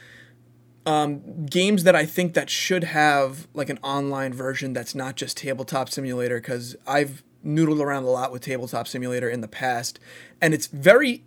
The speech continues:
it's exact, like, it's exactly what you need to play the board game,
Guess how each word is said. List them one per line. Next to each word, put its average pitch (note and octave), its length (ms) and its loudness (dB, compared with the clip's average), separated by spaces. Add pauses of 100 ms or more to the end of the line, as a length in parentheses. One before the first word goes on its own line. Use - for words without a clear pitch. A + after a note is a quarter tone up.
it's - 340 -2 (140)
exact, D3+ 680 4
like, C3+ 140 -4
it's C3+ 120 -8
exactly F#3+ 520 4
what E3+ 340 6
you D#3 320 -2 (240)
need D#3 440 0
to D3+ 100 0
play D3 260 0
the C#3+ 100 -4
board C#3 300 0
game, G#3+ 320 2